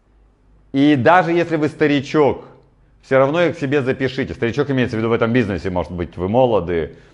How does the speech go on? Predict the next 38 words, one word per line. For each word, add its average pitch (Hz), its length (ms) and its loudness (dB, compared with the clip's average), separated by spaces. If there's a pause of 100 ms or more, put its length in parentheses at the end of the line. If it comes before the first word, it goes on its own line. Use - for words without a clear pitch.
(260)
Вон 95 160 -6
как 90 100 -2
у 92 60 -2
нас 95 180 -4
Аркадий, 107 380 0
которому 95 320 -4
девятнадцать 104 560 -4
лет, 123 220 0
но 110 80 -4
он 104 80 -4
уже 101 140 -2
в 107 40 -2
этом 104 240 -4
бизнесе. 127 300 -4
Аркаш, 101 240 -4
сколько 107 200 -4
ты 98 80 -4
в 95 40 -2
этом 95 180 -4
бизнесе? 139 460 -4 (880)
Три 151 180 4
года. 123 640 2 (420)
Да, 123 300 4
а - 20 4
парню 139 320 2
девятнадцать 117 600 0
лет. 98 260 0 (720)
При 127 140 4
этом 151 240 4
старичок 170 480 4
уже 113 180 -2
немножко, 95 560 -8 (380)
потому 120 240 -2
что 139 100 2
был 156 240 4
на 180 120 0
всех 160 200 0
школах. 151 440 -4